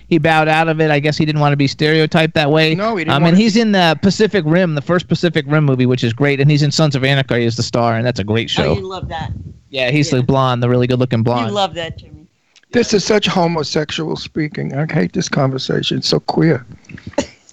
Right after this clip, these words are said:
Speaker 2: I mean, men
Speaker 3: <laughs>
Speaker 2: talking about other men. How disgusting is that? Thank God I'm not gay.
Speaker 3: Uh-huh.
Speaker 2: Yeah, if I were gay, I'd be vomiting now.
Speaker 1: Yeah, but everybody
Speaker 2: I'd
Speaker 1: in
Speaker 2: be
Speaker 1: the chat
Speaker 2: crying.
Speaker 1: room, either, but you gotta think about it this way. If there's gay people listening, they love,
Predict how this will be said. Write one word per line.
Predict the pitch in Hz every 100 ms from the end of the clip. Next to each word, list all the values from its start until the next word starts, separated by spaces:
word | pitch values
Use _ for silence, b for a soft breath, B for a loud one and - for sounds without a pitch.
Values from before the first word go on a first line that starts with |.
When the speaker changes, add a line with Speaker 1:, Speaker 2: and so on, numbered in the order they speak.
| -
Speaker 2:
I | 175
mean, | 170 160
men | 170 175
Speaker 3:
<laughs> |
Speaker 2:
talking | - 160 156 165 156
about | 147 143
other | 147 156
men. | 147 143
How | 139 117
disgusting | 214 - 165 151 - 147 117
is | -
that? | 156 131
Thank | 165 247
God | 180 175
I'm | 151
not | 147 143 -
gay. | - - - _ B B B
Speaker 3:
Uh-huh. | 185 202 240 285 _ _ -
Speaker 2:
Yeah, | 185 190 101
if | -
I | 165 185
were | 220
gay, | 165 185 185
I'd | 151
be | 147
vomiting | 135 147 165 139 135 -
now. | -
Speaker 1:
Yeah, | 277
but | 247
everybody | 254 285 277
Speaker 2:
I'd | 262
Speaker 1:
in |
Speaker 2:
be | 202
Speaker 1:
the |
chat | - 208 226
Speaker 2:
crying. | 185
Speaker 1:
room, | 180
either, | 175 185 196 151 - 196
but | 226
you | 196 240
gotta | 262 254
think | 269
about | 254 226
it |
this | 254 -
way. | 160 151
If | -
there's | 170 156 _ - 151
gay | 202
people | 233 247 208 180
listening, | 175 175 180 165
they | 175 202
love, | 170 202